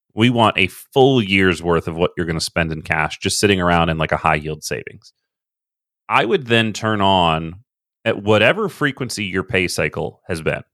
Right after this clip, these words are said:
If it's been twice a week, or excuse me, every two weeks, if it has been once a month, wh-, whatever you're used to being paid, I would set up a recurring transfer so that your budgeting mechanism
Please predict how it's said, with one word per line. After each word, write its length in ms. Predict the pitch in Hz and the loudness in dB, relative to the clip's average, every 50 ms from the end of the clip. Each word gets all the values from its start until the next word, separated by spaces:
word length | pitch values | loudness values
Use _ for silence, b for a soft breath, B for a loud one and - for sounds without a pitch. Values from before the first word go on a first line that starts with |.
| _ - | _ -16
If 120 | 95 - | -10 -10
it's 100 | 90 - | -8 -6
been 180 | - 92 90 87 | -4 -4 -4 -4
twice 300 | - - 120 123 117 - | 0 0 2 2 2 -2
a 60 | 107 | -2
week, 420 | 101 107 104 104 98 95 - _ b b b b b - | 0 2 2 2 2 0 -4 _ b b b b b 0
or 120 | - 104 98 | 4 4 4
excuse 400 | - 95 92 85 - - 104 80 | 4 4 2 0 -2 -6 -6 -4
me, 100 | 80 90 | 0 0
every 200 | 90 90 98 92 | 0 0 -2 -4
two 200 | - - 113 104 | -2 -2 -2 0
weeks, 360 | 92 98 95 95 90 - - | 0 0 0 0 -2 -4 -4
if 160 | 92 90 - | -4 -2 -2
it 80 | 95 87 | -2 -2
has 220 | 87 92 82 80 | 0 -2 -2 -2
been 500 | 80 90 87 87 85 82 80 80 82 80 _ _ _ _ _ _ _ - | -2 0 0 0 0 0 -2 -4 -8 -12 _ _ _ _ _ _ _ -8
once 320 | 101 92 107 110 107 - | -2 0 0 0 0 -2
a 60 | 107 | -2
month, 320 | 98 98 95 95 95 92 - | 0 2 2 2 0 -2 -2
wh-, 280 | - 101 101 104 - | -2 0 0 0 -2
whatever 480 | 110 107 117 123 139 147 160 165 175 151 | -4 0 0 2 4 2 2 2 0 -4
you're 240 | 117 104 110 110 104 | -2 -2 -2 -2 -4
used 400 | 95 90 90 98 98 98 - - | -4 -6 -6 -6 -6 -6 -6 -10
to 60 | - | -12
being 300 | 85 85 98 90 82 80 | -10 -8 -8 -8 -8 -8
paid, 480 | 78 - 107 95 87 80 78 80 76 - _ _ _ _ _ - | -4 -2 -2 -2 0 -2 -4 -6 -10 -16 _ _ _ _ _ -2
I 120 | 101 123 | -2 0
would 180 | 135 143 131 - | 0 -2 -4 -2
set 160 | - 117 107 | 0 2 2
up 140 | 107 - 104 | 2 0 0
a 60 | 90 | -4
recurring 600 | 85 85 80 80 - - - 110 104 104 98 95 | -4 -8 -12 -14 -10 -4 -2 0 0 0 -4 -8
transfer 640 | - - 90 82 80 78 - - 82 78 78 - _ _ _ _ _ _ _ | -8 -6 -4 -4 -4 -6 -6 -6 -6 -6 -6 -6 _ _ _ _ _ _ _
so 160 | - - 101 | -4 -2 -2
that 140 | 90 92 - | -2 -2 0
your 180 | 90 110 117 107 | 0 0 0 0
budgeting 640 | 87 85 95 101 104 92 95 90 90 80 80 80 | 0 2 2 2 2 0 -4 -6 -6 -6 -6 -4
mechanism 640 | 82 78 73 - 85 76 76 76 76 80 76 78 | -4 -4 -4 -6 -8 -10 -8 -8 -8 -8 -10 -10